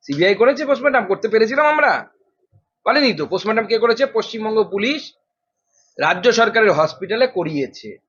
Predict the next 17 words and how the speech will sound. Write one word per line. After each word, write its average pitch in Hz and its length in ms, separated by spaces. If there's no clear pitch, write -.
দ্বিতীয়বার 180 680
রিপোস্টমর্টম 240 760
যেন 202 140
হতে 151 280
না 131 120
পারে, 147 260
সেই 202 140
জন্য 180 240
বডিটা 226 720
এই 180 160
সুকুমার 196 500
দে, 185 200
ফে, 180 540
ওখানকার 180 360
বিধায়ক 170 680
নান্টু 180 340
ঘোষ, 180 500